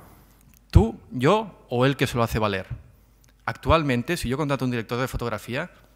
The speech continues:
tengo un ochenta por ciento de que vaya, no al límite, a lo que marca el convenio,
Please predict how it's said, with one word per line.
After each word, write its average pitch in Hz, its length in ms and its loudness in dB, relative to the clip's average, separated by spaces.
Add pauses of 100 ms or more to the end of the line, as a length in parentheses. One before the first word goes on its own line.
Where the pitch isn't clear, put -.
(540)
tengo 123 560 0 (160)
un 143 300 -6
ochenta 165 340 -4
por 139 160 0
ciento 170 480 -6 (380)
de 123 140 -6
que 120 100 -4
vaya, 151 420 0 (320)
no 147 140 2
al 190 100 4
límite, 120 460 0 (800)
a 120 100 4
lo 123 80 2
que 120 80 0
marca 143 200 2
el 135 120 -4
convenio, 104 460 -6